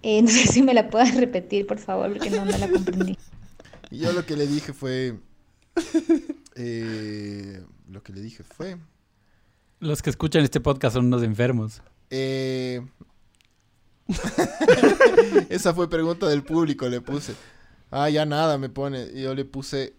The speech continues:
Speaker 2: "Se sienten mal de ver porno de ancianos. Les da vergüenza, creo que es eso. No sé cuál será el porno de ancianos, no he escuchado eso".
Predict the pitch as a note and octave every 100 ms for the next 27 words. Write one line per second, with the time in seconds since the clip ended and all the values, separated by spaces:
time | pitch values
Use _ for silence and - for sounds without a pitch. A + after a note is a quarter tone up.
0 | _ - B2+ - C#3+ D3+ C3 C3 C#3 C3
1 | C3+ C3 C3 C3+ C#3 B2+ A2 - C3+ C3+
2 | G2+ F2 - A2+ A#2+ B2+ C3+ B2+ B2 C3+
3 | C3+ G2+ C3+ C3+ C3+ B2 C3 - - _
4 | _ _ _ _ _ _ C#3 D#3+ D#3+ -
5 | D3+ D3 C#3 C#3 C3 C#3 B2+ A2 B2 A#2+
6 | A#2+ B2 C3 C3+ - B2+ A2+ A2 A2